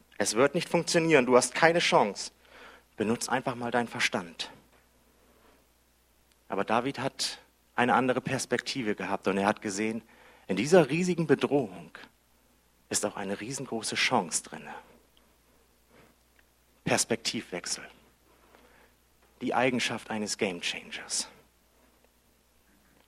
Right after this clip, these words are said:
Auf David lag nämlich der Heilige Geist. Und der Heilige Geist verändert alles. Du kannst noch so einen großen Gegner gegen dich haben. Wenn der Heilige Geist auf dir liegt, werden die Karten auf jeden Fall neu gemischt.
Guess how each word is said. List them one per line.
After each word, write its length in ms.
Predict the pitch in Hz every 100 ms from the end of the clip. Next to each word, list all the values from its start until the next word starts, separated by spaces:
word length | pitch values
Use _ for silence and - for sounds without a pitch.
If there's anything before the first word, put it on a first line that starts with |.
| _ _ - _
Auf 160 | - -
David 360 | 131 147 110 98
lag 220 | 92 -
nämlich 200 | 95 -
der 140 | 98
Heilige 320 | 107 101 101
Geist. 500 | 98 120 98 - - - - _ _ _ _ _ _ _ _ _ _ -
Und 80 | 95
der 140 | 92
Heilige 280 | 113 101 101
Geist 540 | - 120 101 82 - -
verändert 540 | - 104 95 92 90
alles. 460 | - - - - - _ _ _ _ _ _
Du 60 | _
kannst 280 | 110 104 -
noch 160 | 110
so 140 | - 104
einen 80 | 98
großen 300 | 98 - 98
Gegner 260 | 95 90
gegen 240 | 85 85 82
dich 180 | -
haben. 220 | 85 78 87
Wenn 120 | 90
der 100 | 92
Heilige 280 | 101 107 101
Geist 300 | 113 107 -
auf 160 | 104
dir 180 | 117 117
liegt, 280 | 95 101 107
werden 200 | 101 90
die 120 | 95
Karten 400 | - 104 101 98
auf 160 | 98 87
jeden 260 | 101 98
Fall 220 | - 90
neu 220 | 92 92 87
gemischt. 500 | 87 87 - -